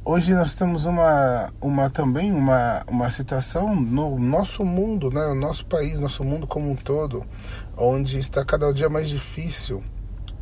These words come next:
se viver e se pregar as Escrituras, devido ao senso comum que ele já está bem antagônico ao que, ao que a no-, a Bíblia nos ensina.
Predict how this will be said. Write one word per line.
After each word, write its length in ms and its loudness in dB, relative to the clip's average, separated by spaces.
se 340 -4
viver 600 -4
e 40 -4
se 160 -8
pregar 680 0
as 160 -4
Escrituras, 920 -6
devido 480 -4
ao 100 -2
senso 380 -4
comum 520 -2
que 140 -6
ele 160 -2
já 240 -2
está 320 -2
bem 460 2
antagônico 880 0
ao 100 -2
que, 380 -4
ao 200 2
que 220 -6
a 300 0
no-, 180 0
a 160 0
Bíblia 320 0
nos 220 -4
ensina. 520 -4